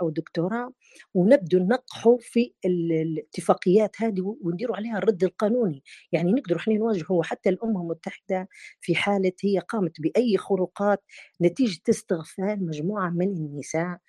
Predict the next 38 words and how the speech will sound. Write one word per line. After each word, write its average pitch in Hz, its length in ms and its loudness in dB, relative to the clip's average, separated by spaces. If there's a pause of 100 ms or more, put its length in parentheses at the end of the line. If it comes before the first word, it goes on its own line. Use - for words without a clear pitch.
(420)
وعملت 160 640 2
عليهم 175 420 0 (180)
ال-، 156 320 -8 (240)
أو 175 140 8
عبرهم 170 580 4
هم 185 300 -6
عملت 170 340 -6 (140)
الاتفاقيات 147 920 -8
هي. 123 180 -14 (760)
فإحنا 285 360 4
الموضوع 233 580 2 (220)
قعدنا، 208 380 0
شو 254 200 -10
صار 208 260 -12
لنا؟ 180 180 -8
إحنا 208 200 -10 (120)
قعدنا 233 480 0
زي 269 300 -4
توا، 180 260 -2 (140)
كل 254 200 -4
ما 202 60 -2
تصير 208 420 -4
لقطة 180 380 -8 (100)
ال-، 147 280 -6 (360)
تطلع 233 260 2
اتفاقية 180 680 0
أو 190 80 4
يصير 185 220 -2
شيء، 240 200 -4
نديروا 214 220 0
في 220 160 2
رد 196 200 0
فعل. 151 340 -6
قعدنا 220 240 2
في - 100 -16
حدوتة 180 540 -6
الرد 175 280 -4
الفعل 202 440 -10